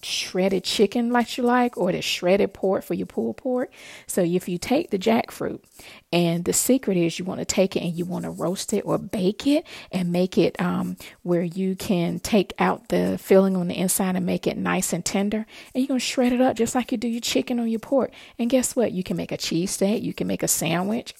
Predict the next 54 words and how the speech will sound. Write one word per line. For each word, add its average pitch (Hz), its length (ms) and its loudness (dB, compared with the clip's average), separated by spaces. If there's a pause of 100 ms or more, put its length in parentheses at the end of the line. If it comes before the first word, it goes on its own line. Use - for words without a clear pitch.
Oh 196 160 0
my 220 180 -2
God, 233 300 0
it's, 185 140 -2
like, - 180 -2
endless 208 340 0
what 196 160 -10
you 196 60 -10
can 190 160 -8
do 202 180 -2
with 185 180 -6
it. - 120 -12 (520)
And 185 240 2
you 190 100 -4
probably 220 500 0
didn't 190 200 0
even 214 200 -2
think 302 360 -2
about 165 360 -2
it. - 200 -8
And 175 120 -2
you 190 100 -6
pass 226 340 -2
by 202 260 -2
it 196 60 -2
in 185 100 0
the 190 60 -4
grocery 233 320 -6
store - 440 -4
all 180 200 -4
the 202 80 -4
time. - 380 -6 (360)
So - 120 -2
next 180 260 0
time 226 280 -2
you 220 80 -2
see 262 280 0
it, - 120 -4
take 226 360 2
it, 277 120 2
and 185 140 -2
I 170 40 0
want 170 280 -6
you 175 60 -10
to - 80 -8
take - 160 -2
the - 60 -6
skin 185 340 0
of 196 140 0
it 202 60 0
off 214 320 -2
and 175 100 -2
bake 180 300 4
it, - 140 0